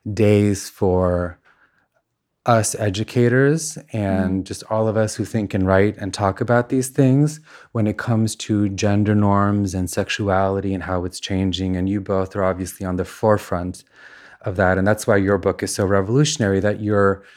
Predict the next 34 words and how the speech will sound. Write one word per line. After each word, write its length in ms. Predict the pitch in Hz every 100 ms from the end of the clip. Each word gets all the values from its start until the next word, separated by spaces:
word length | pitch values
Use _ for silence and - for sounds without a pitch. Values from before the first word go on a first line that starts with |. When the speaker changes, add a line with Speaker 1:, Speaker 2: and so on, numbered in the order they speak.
| _ -
Speaker 1:
you're 140 | 123
not 240 | 123 120
a 80 | 123
spiritual 640 | - - 98 95 - 98 87
huckster. 420 | 95 90 - 101
You're 160 | 95 95
bringing 460 | 107 107 104 104
in 160 | 101 98
hard 520 | 92 - 107 104 101
science. 720 | - 107 101 98 95 98 - 101
You're 100 | -
paying 260 | 110 101
attention 480 | 95 - 98 98 98 98
to 280 | 104 95 90 - - - -
biochemistry 840 | 107 101 - 123 113 - - 104
and 100 | 95
physiognomy 640 | 110 95 101 98 101 104
to 140 | 101 -
talk 320 | - 104 -
about 340 | 92 92 98 - - -
how 240 | 117 104
that 240 | 95 95
can 120 | - 95
improve 340 | 87 101 87
the 60 | 90
human 280 | 98 90 85
condition. 460 | 90 90 - 90
And 80 | 87
that's 260 | 95 - 101
why 140 | 95
Untrue 340 | 92 - 98
is 100 | 87
so 140 | - 87
important. 520 | 85 - 85 -